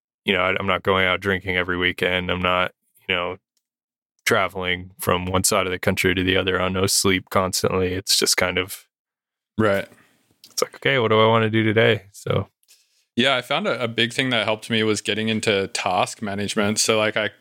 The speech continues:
Speaker 2: I started using a task list called Microsoft To Do. And then I also started using Evernote. And then I also started using Google Calendar a lot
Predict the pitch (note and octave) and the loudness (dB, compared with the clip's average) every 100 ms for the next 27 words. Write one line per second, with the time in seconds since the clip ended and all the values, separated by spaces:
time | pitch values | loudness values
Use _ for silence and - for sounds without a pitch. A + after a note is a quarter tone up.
0 | - G2+ - A2+ A#2+ A2 G#2+ G#2+ G#2 F#2 | -4 -2 0 0 0 -2 -2 0 -2 -2
1 | - F#2+ G#2 - G#2+ G2+ - - F#2+ F#2 | -2 0 0 0 -2 -2 -4 -4 -4 -6
2 | _ - A2 G2+ G2 A2 - G#2 - G#2 | _ -4 0 0 0 -2 -2 -2 -4 -4
3 | F#2+ G2 A2 A#2+ - - G#2 G#2 G2+ G2+ | 0 2 2 2 -6 -6 -2 0 0 0
4 | G2 A2+ G2 G#2+ G2 G2+ G2+ G2+ F2+ F#2+ | 0 0 0 0 -2 -2 -2 -2 -2 -2
5 | G#2 G#2 F#2+ G2 - - G2+ G2 G2 G2 | -2 -2 -2 -2 -6 -6 -4 0 0 0
6 | G2 G#2+ - G2 F#2+ G2 G2 F#2 G2 G#2 | 0 -2 0 -2 -2 -2 -2 -2 0 0
7 | G2 G2 F#2+ G#2 F#2+ F#2 - - - - | -2 -4 -4 -2 0 -2 -6 -20 -20 -20
8 | - _ _ G2+ G2+ G2 G#2+ | -20 _ _ -4 -2 0 -2